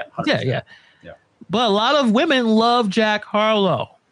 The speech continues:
Speaker 1: They're big fans of, and I wanna talk about: is it because of his style? And I, I think he's a Drake clone. A lot of time, look, when I first started to hear him, I thought, "Oh, it sounds like Drake."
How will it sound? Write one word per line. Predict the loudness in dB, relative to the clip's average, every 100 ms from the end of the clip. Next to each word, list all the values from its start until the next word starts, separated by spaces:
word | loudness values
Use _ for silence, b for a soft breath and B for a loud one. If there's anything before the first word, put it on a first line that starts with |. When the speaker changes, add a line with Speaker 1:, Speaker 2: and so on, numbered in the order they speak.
| _
Speaker 1:
They're | 0 0
big | 0 -2 -2
fans | -2 0 2 0 -2
of, | -2 0 0
and | 0 0
I | 0
wanna | 0 0 2 0
talk | 0 -2 -2
about: | -2 0 -2 -2
is | -2 0
it | 0 -2
because | -4 -6 -4 0 2 2 2 0 -6 -18 _ _ _
of | -6 -2
his | -2 -2
style? | -2 -2 0 -2
And | -2 -2
I, | -2 -2
I | -4
think | 0 0
he's | 4 4
a | 4
Drake | 2 0 0
clone. | -4 -4 -6
A | -4
lot | -2 -2
of |
time, | -2 -2 0
look, | 0 2
when | 0
I | 0
first | -4 -2 -2 -2
started | -2 -2 0 2
to |
hear | 4 4
him, | 0
I | -2
thought, | -4 -2 -4 -6 _ b b b -4
"Oh, | -2
it | 0
sounds | 0 0
like | 0
Drake." | -2 -2